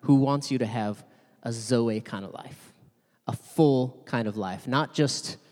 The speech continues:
existence, life to the full. And this is why, for me, it's so important to help people know Jesus as opposed to just knowing about Jesus. Because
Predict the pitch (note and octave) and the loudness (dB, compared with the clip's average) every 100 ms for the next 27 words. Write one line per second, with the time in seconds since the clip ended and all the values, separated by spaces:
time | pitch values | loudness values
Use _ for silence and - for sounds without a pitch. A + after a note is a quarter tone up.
0 | _ _ - A#2+ A2+ A2 A#2+ - - - | _ _ -6 -6 -4 -2 -2 -2 -6 -14
1 | - - - - _ B2 C3+ C#3+ - C3+ | -12 -10 -10 -14 _ -2 0 0 0 -2
2 | A#2 - B2 F#2 - - - - _ - | -4 -2 -2 -2 -6 -18 -20 -20 _ 4
3 | A3 A#3+ F3 D3+ D#3 D3+ C#3+ D3 C#3 - | 4 4 2 2 2 2 2 2 0 0
4 | C#3 C3 C#3 A#2+ - C3 A2+ C#3+ C3 A2+ | 0 0 -2 -2 -2 -2 -2 -2 -2 -4
5 | A2 G2+ G#2 A2 A#2+ B2+ B2+ C3+ D3 D3+ | -8 -10 -4 -2 -2 -2 -4 -4 -4 -4
6 | - - - _ _ _ C3+ D3+ D3 - | -8 -14 -20 _ _ _ -2 2 2 2
7 | C3 B2+ B2 B2+ - A2+ A#2 A2+ G2 F#2+ | -2 -2 -4 -4 -4 -6 -4 -6 -8 -10
8 | G#2+ C3+ - - - C#3 E3 F3 - - | -10 -12 -16 -20 -8 -6 -6 -8 -10 -20
9 | _ _ _ _ _ - C#3+ D#3+ C3 | _ _ _ _ _ -4 2 2 0